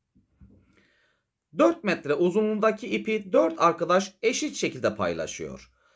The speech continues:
Sonra paylaştırılan ipleri Şevval yedi, Furkan on, Ela altı, Melih on iki parçaya ayırıyor. Buna göre hangisinin elde ettiği ip parçası en uzundur?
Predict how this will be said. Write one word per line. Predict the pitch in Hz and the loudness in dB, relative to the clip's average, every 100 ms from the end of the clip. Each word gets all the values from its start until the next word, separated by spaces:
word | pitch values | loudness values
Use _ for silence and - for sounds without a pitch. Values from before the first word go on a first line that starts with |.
| _ _ | _ _
Sonra | - 285 285 226 | 0 4 4 4
paylaştırılan | 214 220 220 214 220 220 | 4 4 2 0 0 0
ipleri | 196 147 127 | 0 0 0
Şevval | - 151 135 117 95 | 4 2 4 2 2
yedi, | 87 85 101 185 - _ | -2 -4 -4 -4 -10 _
Furkan | - 226 202 170 123 | -4 -4 2 2 2
on, | 95 92 123 - _ _ | -2 -4 -4 -10 _ _
Ela | 233 262 247 233 | 2 4 4 4
altı, | 220 220 208 214 214 | 2 2 4 2 2
Melih | 214 247 247 | 0 -2 0
on | 277 269 | 2 2
iki | 196 - | 0 -2
parçaya | 120 101 113 92 | -2 -2 -2 -2
ayırıyor. | 76 80 73 67 55 - _ _ _ | -2 -8 -10 -14 -18 -20 _ _ _
Buna | 202 262 | 0 2
göre | 240 233 | 4 2
hangisinin | 254 277 226 - | 2 -2 -2 0
elde | 196 214 | 2 6
ettiği | 214 - 139 117 - - _ _ | 4 2 -2 -2 -4 -14 _ _
ip | 208 226 - | -10 -10 -4
parçası | 233 214 233 208 240 247 _ | -2 0 0 2 2 2 _
en | 156 101 | 0 0
uzundur? | 87 78 64 | -4 -10 -14